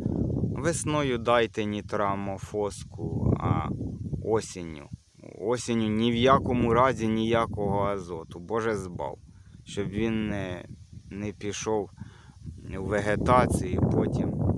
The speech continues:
не замерз. Ну, оце в принципі.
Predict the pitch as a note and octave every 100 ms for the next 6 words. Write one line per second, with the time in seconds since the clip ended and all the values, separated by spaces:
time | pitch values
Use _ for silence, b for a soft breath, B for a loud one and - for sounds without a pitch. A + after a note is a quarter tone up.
0 | - - - - - - - - - -
1 | - G2 F#2+ E2+ E2+ D2 - - - -
2 | - - - - - - - - - -
3 | - - F#3+ G#3 G#3 F#3+ D#3 A#2 D3 C3+
4 | - G#2+ B2 C3+ B2 - - - -